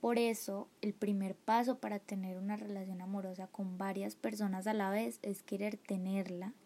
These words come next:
creer en ella y dotarse de las herramientas necesarias para desarrollarla positivamente, ya que hace mucha falta inteligencia emocional.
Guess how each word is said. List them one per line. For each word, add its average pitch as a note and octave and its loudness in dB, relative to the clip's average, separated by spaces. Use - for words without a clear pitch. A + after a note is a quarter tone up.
creer G#3+ 6
en G3 2
ella G#3 4
y A3+ 6
dotarse G#3 4
de G#3+ 2
las A3+ 2
herramientas G3 -2
necesarias A3 0
para G3+ 0
desarrollarla G3+ 0
positivamente, F#3+ 0
ya G3+ 8
que A3 -2
hace A3+ 4
mucha A#3 2
falta B3+ 0
inteligencia F#3+ 0
emocional. G3 0